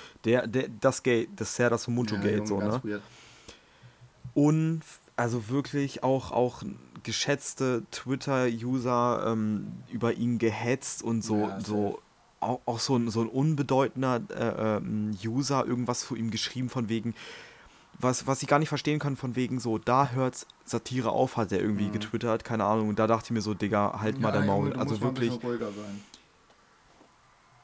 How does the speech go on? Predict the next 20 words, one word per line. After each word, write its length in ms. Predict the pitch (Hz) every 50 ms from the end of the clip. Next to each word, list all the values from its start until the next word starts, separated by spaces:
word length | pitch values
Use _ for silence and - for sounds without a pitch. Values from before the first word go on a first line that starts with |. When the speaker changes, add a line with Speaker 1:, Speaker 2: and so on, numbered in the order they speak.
| _ _ - -
Speaker 1:
warum 500 | - 120 143 139 151 190 196 208 214 196
sind 300 | 151 123 127 135 123 113
Linke 420 | 117 123 147 156 180 220 - -
so 340 | 156 - 160 165 170 160 -
hart 120 | - 170 -
in 120 | - 151
der 100 | 143 135
Cancel 460 | - - - 180 202 - - - 170
Culture 440 | - - - 107 95 - - 98 90
Speaker 2:
Ja, 140 | 92 92 95
Speaker 1:
drin? 180 | 98 98 113 113
Das, 100 | 117 120
Speaker 2:
nee, 100 | 120 123
Speaker 1:
das 100 | 120 110
Speaker 2:
ich 40 | -
Speaker 1:
verstehe 260 | - 123 - - 165 233
ich 60 | 269
Speaker 2:
versteh's 20 | 127
auch 40 |
Speaker 1:
einfach 160 | 107 101 104